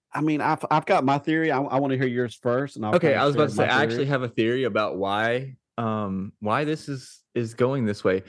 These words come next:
Speaker 2: And I feel like it's because, like, eh, I, I mean, I don't know why the quality has gone down. Maybe it's just, I don't know, 'cause sometimes they, they do work. Like, like, for Palm Springs, like, I don't know if you would consider that a romantic comedy, but, I mean, it's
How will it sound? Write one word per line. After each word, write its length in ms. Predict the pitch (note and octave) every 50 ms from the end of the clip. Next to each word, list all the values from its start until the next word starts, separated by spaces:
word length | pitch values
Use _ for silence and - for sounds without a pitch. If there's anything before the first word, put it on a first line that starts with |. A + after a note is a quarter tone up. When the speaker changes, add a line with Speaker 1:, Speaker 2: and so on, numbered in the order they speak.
| - - - A2 -
Speaker 2:
And 80 | A#2+
I 60 | C3 C3
feel 220 | A#2 - F#3+ G#3+
like 220 | B3 B3 G3 - D3
it's 120 | D#3+ -
because, 840 | - D#3 C#3+ C3 C#3+ D3 C#3 C3+ C3+ C3 B2+ A#2+ A#2+ - - - _ _ _ _ _ _ _ _ _ _ _ _ _ _ _ _ _ _ _
like, 420 | G#2+ A#2 B2 B2 A#2+ A2 - - -
eh, 160 | - G2+ G2 - - - -
I, 100 | B2 B2 A2+ -
I 60 | - B2+
mean, 220 | C3+ C3 B2+ B2 -
I 80 | -
don't 120 | A#2 B2 A2+
know 100 | B2 A#2+
why 120 | A2 G#2 G2+
the 100 | G2 F#2+
quality 520 | - - G#2 F#2 F#2+ G#2 A2+ A#2 B2+ B2+
has 120 | B2+ B2+
gone 280 | B2+ C3+ C3 C3 C3 C3
down. 520 | B2+ C3 C3 C3 C3 C3 C3 C3 C3 C#3 C#3 _ _ _ _ -
Maybe 300 | A2+ A2+ A2 G#2 G#2 G2
it's 120 | F#2 -
just, 340 | - - G2 F#2+ - - - _ _ _ _ _ _ _ _ _ _ -
I 40 | -
don't 80 | A2 A2
know, 80 | G2+
'cause 160 | - - A#2+ -
sometimes 340 | - G3 F#3+ G#3+ G3 D#3
they, 200 | A#2+ B2 A2 F2
they 140 | D2 G#2+ A2
do 140 | G2+ B2+ C#3+
work. 300 | C3+ G#2 F2 E2+ - -
Like, 320 | F#2+ F#2 F2+ E2+ - - - -
like, 200 | G2 F#2 - -
for 120 | - G#2+
Palm 240 | - A2 G#2+ G#2+ A2
Springs, 440 | - - - G2 F#2+ G2+ A2+ A2+ G#2+
like, 160 | G2 F2 -
I 60 | F2+
don't 140 | F#2+ G2 F2+
know 100 | F#2+ F#2+
if 100 | F2+ -
you 100 | F#2 F2
would 80 | F2
consider 320 | - F2+ F2+ - F2 E2+ E2+
that 160 | F#2 G#2+ B2+
a 40 | A#2+
romantic 400 | G2+ F2+ E2+ E2+ F2 F2 D2 -
comedy, 380 | - - F#2 F2+ F2 E2+ F2
but, 320 | F#2 F2+ F#2+ F2 E2 - - _ _ _ -
I 40 | G2
mean, 320 | F#2+ F2+ E2+ F2 E2+ E2+ - -
it's 160 | - F2+ -